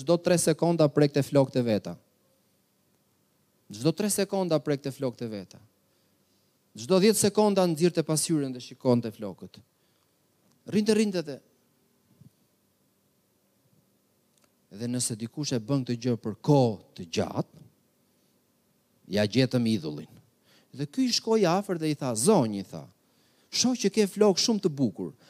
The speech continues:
Asaj fap ju çel, i doli dielli. E tha, "Sa e trishtueshme do jetë që këto flokë të digjen në ferr." Dhe ajo filloi qante. U, u trem,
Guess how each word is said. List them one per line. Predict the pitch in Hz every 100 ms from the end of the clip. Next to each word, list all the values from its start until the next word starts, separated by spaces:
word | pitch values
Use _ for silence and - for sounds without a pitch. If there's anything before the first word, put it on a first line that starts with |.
| -
Asaj | 107 156 127 - -
fap | 254 254 _ _ _ _ _ _ _ _ -
ju | 131
çel, | - 151 131 110
i |
doli | 113 139 131
dielli. | 113 120 92 82 71 _ - - -
E |
tha, | - 139 123 101 _ _ _ _ _ _ _ -
"Sa | - 135
e | 123
trishtueshme | - 113 - - 202 170 160 151
do | 143
jetë | 139 107 87 _ _ -
që | 113
këto | - 135
flokë | - 127 104
të | 110 95
digjen | 113 101 104
në | 101
ferr." | - 92 - - _ _ _ _ _ _ _ _ _ _ _ _ _ _ _ _ _ _ -
Dhe | 117
ajo | 143
filloi | 151 135 135
qante. | 127 131 95 82 101 _ _ _ _ _ _ _ _ _ _ _ _ _ _ _ _
U, | 170 151 120 _
u | 175
trem, | - 247 262 208 120 82